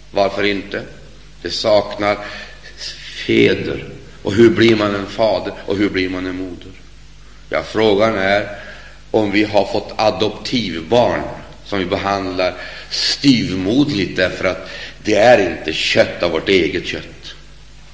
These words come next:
Ben av våra egna ben. De är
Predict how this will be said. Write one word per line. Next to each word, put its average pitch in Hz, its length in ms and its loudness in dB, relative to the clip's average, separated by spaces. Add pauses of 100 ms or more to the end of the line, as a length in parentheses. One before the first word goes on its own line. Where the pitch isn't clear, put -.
(340)
Ben 92 480 2
av 98 100 -2
våra 85 200 0
egna 82 380 -4
ben. 78 320 -10 (3750)
De 80 120 -6
är 85 120 -2